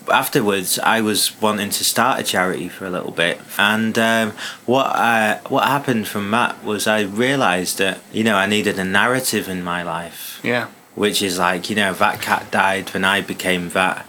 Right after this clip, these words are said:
Speaker 1: And it's like, you know, you become He-Man
Speaker 2: Yeah.
Speaker 1: when you start a charity. You're finding a cause, "Oh, my child died of this." What about children dying of everything? You know,
Speaker 2: Yeah.
Speaker 1: they die of all sorts. What
Speaker 2: Yeah.
Speaker 1: about a charity just
Speaker 2: You're not
Speaker 1: for
Speaker 2: gonna stop
Speaker 1: children?
Speaker 2: death, are you?
Speaker 1: You're not gonna stop death, or you're not go-,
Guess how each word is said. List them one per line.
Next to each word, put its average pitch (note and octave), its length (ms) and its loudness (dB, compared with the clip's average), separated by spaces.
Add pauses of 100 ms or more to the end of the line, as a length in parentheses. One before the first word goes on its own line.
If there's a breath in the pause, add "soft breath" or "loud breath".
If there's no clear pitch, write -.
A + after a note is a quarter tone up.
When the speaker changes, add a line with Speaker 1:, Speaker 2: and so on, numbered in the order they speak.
Speaker 1:
And G#2+ 100 2
it's B2 260 2
like, C3 240 2
you C3+ 80 2
know, C#3 100 4
you A2 140 2
become A#2+ 320 0
He-Man G2+ 720 0
Speaker 2:
Yeah. G2 200 2
Speaker 1:
when G2+ 140 0
you F#2+ 60 -2
start F#2 320 2
a - 20 -2
charity. F2+ 560 -2 (100)
You're G#2+ 520 2
finding C3+ 400 2
a A2+ 80 2
cause, A2 520 2
"Oh, G#2 220 2
my G#2 200 2
child G2+ 480 2
died F#2+ 260 2
of F2 80 -6
this." G2 340 0 (240 loud breath)
What B2+ 100 2
about D3 280 2
children A#2 420 2
dying G#2+ 300 2
of F#2+ 80 0
everything? A2 520 0
You F2+ 100 -2
know, A#2+ 100 2
Speaker 2:
Yeah. A2 60 -2
Speaker 1:
they G2 100 0
die G2 220 2
of F#2 100 -2
all A2 180 2
sorts. G2+ 480 0
What A2+ 120 4
Speaker 2:
Yeah. G2+ 40 0
Speaker 1:
about G#2 220 2
a - 20 -2
charity G2 360 2
just F2+ 100 -2
Speaker 2:
You're C3+ 80 4
not D#3 80 2
Speaker 1:
for C#3+ 60 -2
Speaker 2:
gonna B2+ 160 0
stop A#2 280 2
Speaker 1:
children? G#2 240 -4
Speaker 2:
death, B2+ 400 2
are A#2+ 180 4
you? B2+ 180 0 (420)
Speaker 1:
You're A#2+ 100 2
not C#3+ 140 2
gonna B2 160 2
stop A2+ 340 0
death, A2+ 320 2
or G#2 160 2
you're G2 100 2
not G2 200 -2
go-, G2+ 100 -6